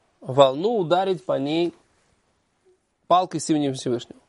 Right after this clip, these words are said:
Написано. Вот. Значит, э, объяснение на эту первую историю по Вильнюсскому Гаону.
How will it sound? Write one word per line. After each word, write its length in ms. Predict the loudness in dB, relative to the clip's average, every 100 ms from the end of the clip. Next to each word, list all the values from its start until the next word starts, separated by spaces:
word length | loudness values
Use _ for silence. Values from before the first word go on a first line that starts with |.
| _ _ _ _
Написано. 400 | -10 -10 -12 -20 -20 _ _ _ _ _ _ _ _ _ _ _ _ _ _ _ _ _ _ _ _ _ _ _ _ _ _ _ _ _ _ _ _ _ _ _ _ _ -12
Вот. 240 | -12 -12 _ -20 -12
Значит, 480 | -6 -4 -4 -4 -8 _ _ _ _ _
э, 420 | -4 -2 0 -2
объяснение 560 | 2 0 0 0 2 2
на 120 | 2
эту 140 | 0 2
первую 340 | 2 2 0
историю 400 | 2 2 2 -4 _ _ _ _ _ _ _ _ _ _
по 120 | 4
Вильнюсскому 480 | 6 4 0 0 0
Гаону. 360 | 2 2 -2